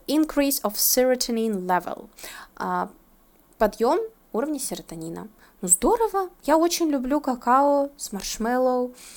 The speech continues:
А, не только вечером, в любое время дня, зимой. Это просто супер, самый зимний для меня напиток. Наверное, на втором месте после глинтвейна.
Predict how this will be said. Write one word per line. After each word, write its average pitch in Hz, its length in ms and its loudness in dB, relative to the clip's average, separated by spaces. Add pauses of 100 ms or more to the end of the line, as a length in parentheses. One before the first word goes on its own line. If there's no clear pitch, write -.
(300)
А, 185 500 -2
не 185 140 -2
только 247 320 -2
вечером, 233 520 -4
в 208 60 -10
любое 214 340 -2
время 208 320 -6
дня, 208 260 -4
зимой. 208 420 -4
Это 208 180 -10
просто 208 320 -10
супер, 233 420 -4
самый 214 320 -4
зимний 196 320 -4
для 180 140 -8
меня 190 180 -6
напиток. 247 520 -6
Наверное, 208 360 -4
на 185 100 -4
втором 208 400 0
месте 180 360 -6
после 190 280 -8
глинтвейна. 170 720 -8